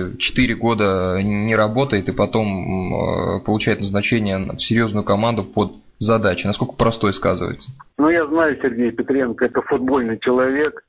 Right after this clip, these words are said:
Speaker 2: и тренер, который, э, пытается все время достичь, э, каких-то высот. И то, что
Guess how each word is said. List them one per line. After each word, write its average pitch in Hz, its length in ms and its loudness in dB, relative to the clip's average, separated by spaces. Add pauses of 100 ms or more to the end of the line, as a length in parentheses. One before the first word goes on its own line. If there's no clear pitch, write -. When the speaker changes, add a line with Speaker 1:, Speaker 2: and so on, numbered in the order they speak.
(280)
Speaker 2:
и 110 280 -2 (520)
тренер, 135 460 0
который, 120 460 0
э, 113 880 -4 (180)
пытается 120 520 0
все 127 140 0
время 117 180 0
достичь, 117 540 -2 (240)
э, 117 500 -2
каких-то 110 540 -2
высот. 117 520 0
И 123 120 2
то, 143 260 0
что 131 380 0